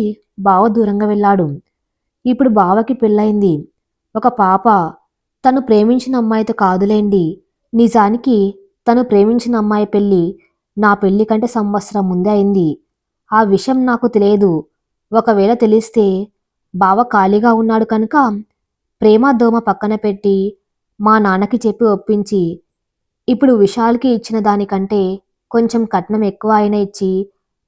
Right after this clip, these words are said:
కొనుక్కునేదాన్ని. చా, బ్యాడ్ లక్. నాకొక బాబు, కానీ విశాల్ నన్ను ఇష్టపడ్డాడు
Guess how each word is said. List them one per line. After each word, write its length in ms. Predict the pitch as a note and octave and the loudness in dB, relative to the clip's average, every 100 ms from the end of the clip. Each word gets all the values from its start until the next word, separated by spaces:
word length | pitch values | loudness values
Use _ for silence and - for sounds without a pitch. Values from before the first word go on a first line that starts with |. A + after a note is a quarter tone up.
| - | 0
కొనుక్కునేదాన్ని. 760 | G3+ G3+ G#3+ G#3 G3+ G3+ G3+ E3 - _ _ _ _ _ | 0 2 0 2 2 2 0 -2 -6 _ _ _ _ _
చా, 140 | B3+ A3+ F#3 - - | 0 2 0 -6 -4
బ్యాడ్ 320 | F#3+ F3+ F#3 G3+ | -2 0 0 -2
లక్. 240 | F#3+ D#3+ _ _ _ _ _ | -2 -4 _ _ _ _ _
నాకొక 420 | G#3 G#3 G#3+ C#4 C4 | 0 0 2 0 0
బాబు, 380 | G3+ F#3 F#3+ F#3 C#3 - _ _ _ _ - | 0 0 0 -2 -2 -10 _ _ _ _ 0
కానీ 240 | A#3+ C#4 | 0 2
విశాల్ 480 | A#3 G3 A#3+ G#3+ G3 G3 | 2 0 0 0 0 -4
నన్ను 200 | - A3 | -2 2
ఇష్టపడ్డాడు 720 | G3+ - A3+ A#3 G#3+ G#3+ G#3 | 2 0 -4 -2 2 2 4